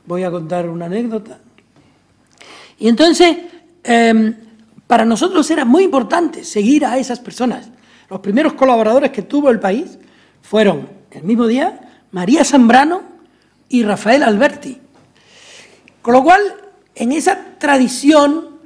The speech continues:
yo publicaba, ah, cada vez que había un muerto importante de esa generación,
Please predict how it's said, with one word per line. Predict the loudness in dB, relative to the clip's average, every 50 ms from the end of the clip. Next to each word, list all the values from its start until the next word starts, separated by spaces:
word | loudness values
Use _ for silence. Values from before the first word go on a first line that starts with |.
| _ _ _ _ _ _
yo | -4 -4 -2
publicaba, | 0 0 0 0 -2 0 2 4 4 6 6 4 4 2 0 -6 -20 -20 -20 _ _ _ _ _
ah, | -4 0 0 2 2 0 0 -4
cada | -8 -10 -6 -4
vez | -4 -4
que | 0 2 2
había | 2 4 4 2 2
un | 2 2 2 2
muerto | 2 4 2 2 0 0 0 4 6 6 6 6 6
importante | 4 0 -2 -4 -2 0 2 2 2 0 -2 -2 -2 -2
de | -2 -2
esa | -2 0 0 0
generación, | 0 0 0 0 0 0 0 2 2 2 4 2 2 -2